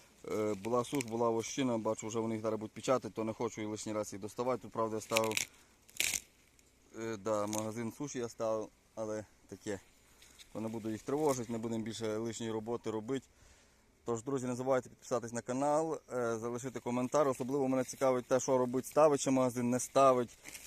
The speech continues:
чи витягувати рамки, бо ось там я відібрав рамок, зараз покажу з одного ма-, вулик, <laughs> з одного магазина я вже, до речі, видірнув. Е, коротше, магазин меду зібрав, ось в мене така тачка.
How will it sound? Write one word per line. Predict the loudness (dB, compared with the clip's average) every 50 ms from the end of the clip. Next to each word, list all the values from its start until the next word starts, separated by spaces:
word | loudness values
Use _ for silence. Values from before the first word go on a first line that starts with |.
| -10 -4
чи | -2 0
витягувати | 0 0 4 8 8 8 8 6 4 4 6
рамки, | 6 6 4 4 0
бо | -2 -2 -2
ось | 0
там | 2 0 2 2
я | 2 0 0 -2 -6 -8
відібрав | -6 -2 -2 0 2 4 6 6 6
рамок, | 6 4 4 2 0 0 2
зараз | 2 2 2 2
покажу | -2 -2 -2 -2 -2 0 0 -2
з | -4
одного | -4 -2 0 0 0 0
ма-, | 0 2 0 0 0 -4 _ -14
вулик, | -8 -4 -2 0 0 -2 -2 -4 -8 -4
<laughs> | -4 0 2
з | 2 0
одного | 2 2 4 4 4
магазина | 6 4 4 2 2 2 2 4 4
я | 4 4
вже, | 4 2
до | 2 2
речі, | 2 2 2 -2 -6 -6 -6 -20 -20 -18 -18 -16 -16 -14 -6 2
видірнув. | 4 4 6 6 6 4 4 4 2 0 -2 -4 -8 -18 -18 -18 -18 -12 -4 -2
Е, | -2 -2 -2 -2 -2
коротше, | 0 0 0 2 2
магазин | 2 4 4 4 4 4 4 4
меду | 4 4 4 2 0 -2
зібрав, | -2 0 2 6 6 8 6 6
ось | 2 0
в | -2
мене | -2 -2
така | -2 -4 -6 -4
тачка. | 2 4 4 4 6 6 6 6 6